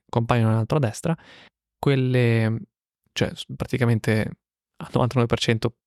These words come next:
mm, prendono i tuoi dati, quello che passano attraverso di loro, e poi li rivendono, cioè, s-, comunque un modo per campare lo devono avere, e questo di solito è il modo che, che scelgono. Quindi ti sconsiglio le V P N gratuite,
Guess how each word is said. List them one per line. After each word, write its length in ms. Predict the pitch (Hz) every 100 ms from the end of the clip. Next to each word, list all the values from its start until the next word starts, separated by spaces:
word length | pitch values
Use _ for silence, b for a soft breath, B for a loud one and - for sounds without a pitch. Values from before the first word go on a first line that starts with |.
| _ 113
mm, 220 | 113 117 -
prendono 340 | 113 117 113
i 60 | 107
tuoi 160 | - 120
dati, 260 | 113 -
quello 460 | - 117 117 - 196
che 80 | -
passano 320 | 110 113 -
attraverso 320 | 113 117 107 147
di 60 |
loro, 240 | 131 110 - B B B
e 100 | 135
poi 100 | 117
li 80 | 110
rivendono, 460 | 113 107 107 104 -
cioè, 200 | - 117
s-, 80 | -
comunque 480 | 160 135 - 117 113
un 60 |
modo 220 | 117 113
per 100 | 107
campare 300 | 113 113 123
lo 80 | 117
devono 260 | 110 110 110
avere, 300 | 107 110 107 b b b b b
e 80 | -
questo 220 | - 110 -
di 60 |
solito 240 | - 123 -
è 20 |
il 60 | 110
modo 180 | 110
che, 280 | 110 123 113
che 100 | -
scelgono. 360 | - - - -
Quindi 300 | 131 123 107 _
ti 100 | -
sconsiglio 460 | 117 127 117 120 123
le 80 | 113
V 100 | 117
P 140 | 113
N 100 | 110
gratuite, 500 | 113 135 135 120 170